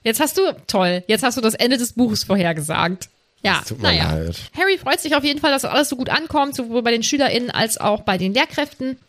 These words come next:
Speaker 1: Und am meisten freut er sich trotzdem über etwas anderes, nämlich dass Cho zu ihm kommt und ihm einen Kuss auf die Wange gibt und sagt, oh, es war so mutig, ich finde das so toll von dir und
Speaker 2: Mhm.
Speaker 1: so. Und
Speaker 2: Ich
Speaker 1: dann
Speaker 2: bin
Speaker 1: ist
Speaker 2: persönlich enttäuscht.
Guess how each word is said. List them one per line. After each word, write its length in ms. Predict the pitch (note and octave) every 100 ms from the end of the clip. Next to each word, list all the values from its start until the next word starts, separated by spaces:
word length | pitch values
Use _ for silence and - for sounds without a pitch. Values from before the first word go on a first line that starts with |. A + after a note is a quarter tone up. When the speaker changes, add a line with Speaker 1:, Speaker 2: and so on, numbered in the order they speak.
| -
Speaker 1:
Und 440 | A#3+ A#3+ A3+ - - -
am 120 | A#3
meisten 340 | A3 D4 D#4+
freut 220 | D#4 C4 C#4+
er 80 |
sich 120 | C4 A#3+
trotzdem 300 | C4+ C4+ B3+
über 160 | A#3+
etwas 200 | A3+ A3
anderes, 480 | - A#3 F3+ F3+ A3
nämlich 160 | G#3+ G#3+
dass 160 | F#3+
Cho 360 | - C4+ D#4 D4
zu 120 | D4+
ihm 140 | C#4+
kommt 280 | C#4+ C#4+ C#4+
und 80 | A3+
ihm 140 | A3 A#3
einen 100 | A3+
Kuss 160 | C#4+
auf 100 | -
die 100 | A#3
Wange 240 | B3+ C4 A#3+
gibt 180 | B3+
und 80 | A3+
sagt, 220 | A3 A3+ A#3
oh, 160 | B3
es 80 | B3
war 100 | B3
so 100 | A#3
mutig, 340 | A#3+ C4 B3+ A#3+
ich 80 | A3+
finde 100 | A#3
das 60 | A3
so 60 |
toll 300 | - A#3 A#3+
von 220 | B3 A3+
dir 300 | G#3+ G#3 G#3+
und 80 | G#3
Speaker 2:
Mhm. 40 | A#2
Speaker 1:
so. 220 | A#2+ C3 C3 - - - -
Und 180 | - G#3+
Speaker 2:
Ich 60 |
Speaker 1:
dann 100 | G#3+
Speaker 2:
bin 80 | G#3
Speaker 1:
ist 80 | B2
Speaker 2:
persönlich 500 | C3 A2 B2 A#2 A2
enttäuscht. 640 | G2+ - F2+ E2+ D#2 -